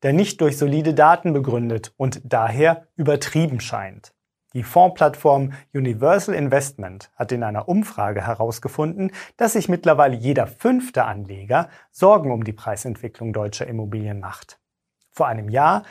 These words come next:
hatte nicht einmal jeder zehnte solche Bedenken. Knapp siebzig Prozent der Anleger gehen davon aus, dass sich die Preisspirale weiterdrehen wird. Dass die Preise besonders in den Metropolen gestiegen sind,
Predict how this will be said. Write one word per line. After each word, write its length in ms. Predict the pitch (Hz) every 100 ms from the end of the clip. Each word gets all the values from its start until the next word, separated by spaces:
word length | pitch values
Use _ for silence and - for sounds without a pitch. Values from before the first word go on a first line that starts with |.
| - -
hatte 180 | 190 196
nicht 220 | 190 202
einmal 220 | 156 147
jeder 340 | 139 135 113
zehnte 600 | - 233 220 185 110 98 _
solche 380 | - 110 95 123
Bedenken. 580 | 113 104 98 _ 120 107 _ _ _ _ _ _ - -
Knapp 260 | - 143 -
siebzig 420 | 143 226 - 151
Prozent 380 | - 127 123 113
der 100 | 113
Anleger 400 | 117 110 117 131
gehen 200 | 135 143
davon 260 | 147 147 156
aus, 300 | 147 165 -
dass 160 | 160 214
sich 100 | 196
die 120 | 190
Preisspirale 960 | - 113 117 - 165 156 160 180 175 -
weiterdrehen 760 | 110 117 117 107 101 101 95
wird. 300 | 98 95 _ _
Dass 160 | - 202
die 100 | 180
Preise 360 | - 160 143 139
besonders 480 | 139 147 135 123 151
in 60 |
den 100 | 127
Metropolen 680 | 123 - 117 - 247 247 127
gestiegen 480 | 110 - 120 120 117
sind, 260 | 147 190